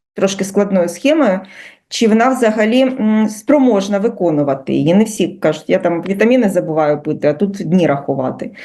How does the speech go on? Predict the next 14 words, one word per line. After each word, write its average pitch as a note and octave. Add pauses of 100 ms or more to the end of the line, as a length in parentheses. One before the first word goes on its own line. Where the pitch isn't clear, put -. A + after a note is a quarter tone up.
(440)
Е, F3+ (160)
тому, C#4
якщо, C#4+
е, A3+
пацієнтки C4
це B3+
складно, B3
то C#4
тоді A#3
я C4+
скоріш B3
прийму A#3
інше G#3+
рішення. D4+